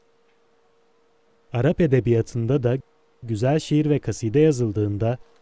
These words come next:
ketep kaside muallemiye, yani çok arı güzel bir yazı yazmış denir. Birçok Orta Doğu halkı çocuğuna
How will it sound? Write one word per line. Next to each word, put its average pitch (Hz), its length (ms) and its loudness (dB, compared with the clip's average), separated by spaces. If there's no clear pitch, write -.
ketep 135 400 0
kaside 135 420 0
muallemiye, 117 760 0
yani 139 340 0
çok - 260 -2
arı 131 160 0
güzel 143 420 -2
bir 156 100 2
yazı 131 280 2
yazmış 98 460 -6
denir. 95 360 -10
Birçok 147 400 2
Orta 123 320 0
Doğu 139 160 6
halkı 113 340 -2
çocuğuna 113 640 -2